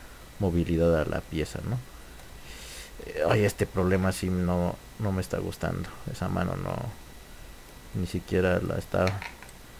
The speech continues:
la presiona. Pero miren, parece que, o sea, la otra mano sí está bien, ¿eh? La otra mano la muevo y,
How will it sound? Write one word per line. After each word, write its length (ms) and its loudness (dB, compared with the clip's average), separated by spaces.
la 140 0
presiona. 580 -2
Pero 140 0
miren, 220 4
parece 340 2
que, 140 -10
o 40 -6
sea, 140 2
la 100 6
otra 200 4
mano 280 4
sí 160 0
está 240 4
bien, 300 4
¿eh? 100 0
La 100 2
otra 180 2
mano 280 4
la 160 2
muevo 380 4
y, 300 4